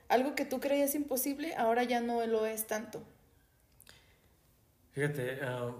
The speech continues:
Speaker 2: bueno, ahora sí yo pienso que podemos empezar a hablar de lo que es la experiencia propia.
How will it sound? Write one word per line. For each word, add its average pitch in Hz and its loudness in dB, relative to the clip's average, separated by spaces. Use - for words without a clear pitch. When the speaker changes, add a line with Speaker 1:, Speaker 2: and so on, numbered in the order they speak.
Speaker 2:
bueno, 135 0
ahora 139 4
sí 135 -4
yo 135 0
pienso 139 -4
que - -6
podemos 135 -4
empezar 123 -2
a 131 4
hablar 131 0
de 131 2
lo 110 -6
que 110 -10
es - -10
la 117 -6
experiencia 117 -8
propia. 139 -4